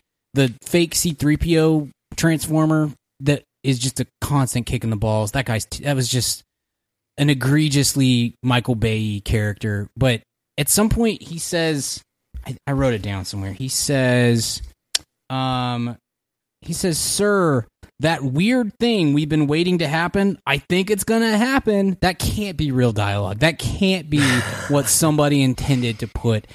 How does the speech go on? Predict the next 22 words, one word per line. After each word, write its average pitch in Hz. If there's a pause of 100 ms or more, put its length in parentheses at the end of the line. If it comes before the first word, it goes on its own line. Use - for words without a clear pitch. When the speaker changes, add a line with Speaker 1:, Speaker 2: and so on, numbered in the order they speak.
(220)
Speaker 1:
in 127
an 117 (100)
actual 123
movie 104
on 101
a 95
screen. 110
Like, 127
that 131
can't, -
that 151
had 170
to 175
have 156
been, 151
"Uh, 139
we'll 143
just 135
scribble 131
something 120
and 113
we'll, 113